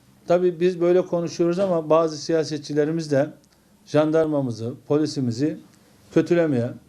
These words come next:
haksız yere onlara iftira atmaya devam ediyor. İşte en son Cumhuriyet Halk Partisi'nin genel başkanı Sayın Özgür Özel jandarmamızı hedef alıyor.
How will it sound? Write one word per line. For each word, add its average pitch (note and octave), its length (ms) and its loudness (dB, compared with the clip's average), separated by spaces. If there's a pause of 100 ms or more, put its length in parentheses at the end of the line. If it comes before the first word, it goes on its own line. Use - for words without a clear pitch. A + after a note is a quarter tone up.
(340)
haksız D#3 400 -2
yere D3+ 200 4
onlara D3 360 0
iftira D#3 400 0
atmaya C#3+ 540 -2 (480)
devam E3+ 340 4
ediyor. A2+ 280 -6 (560)
İşte - 160 -6
en D#3+ 160 2
son D#3+ 320 -2 (260)
Cumhuriyet D3+ 380 0
Halk D3 220 0
Partisi'nin C#3 440 -2
genel C#3+ 300 0
başkanı A#2+ 440 -4 (600)
Sayın D#3 460 2
Özgür C#3 340 0
Özel D#3 360 2
jandarmamızı D#3+ 680 0
hedef C3 280 -2
alıyor. G#2 240 -10